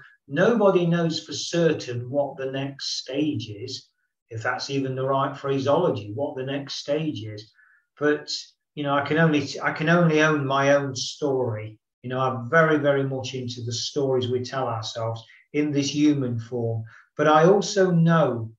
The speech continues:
and in a way that I can't explain, and I can't rationalize it, and I can't justify it, and neither do I want to even try, listeners, but that's something that burns inside, that,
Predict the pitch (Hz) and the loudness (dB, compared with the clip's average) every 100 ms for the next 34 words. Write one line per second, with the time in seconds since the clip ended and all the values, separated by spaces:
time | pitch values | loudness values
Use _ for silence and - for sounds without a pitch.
0 | _ _ 135 139 139 139 151 156 156 156 | _ _ -6 -2 2 4 6 4 2 0
1 | 160 - 220 277 208 151 - - - 113 | 0 -2 -2 -2 -2 -4 -8 -12 -8 -4
2 | 127 170 143 147 147 - 147 - 135 113 | -2 -4 -2 -2 -2 2 4 2 0 -6
3 | - 120 113 117 127 165 151 165 - 294 | -6 -10 -8 -8 -6 -4 -2 -2 0 0
4 | 214 170 135 - - 113 - 117 165 165 | 0 -4 -6 -8 -12 -14 -10 -8 -6 -8
5 | - - 113 123 165 185 190 190 175 170 | -16 -8 -4 2 4 6 6 6 6 6
6 | 165 170 165 160 156 151 160 - 131 120 | 6 4 2 -2 -2 0 -2 -4 -6 -6
7 | 113 120 - 120 113 - - - 156 170 | -6 -8 -8 -10 -10 -16 -18 -4 -2 4
8 | 220 240 - - - 240 254 - 147 131 | 4 2 -4 -4 0 0 0 -2 -2 -2
9 | 127 139 117 147 156 135 117 120 120 110 | -2 -6 -2 4 4 4 0 -4 -6 -8
10 | - 131 113 107 104 117 - | -6 -4 -4 -6 -8 -8 -8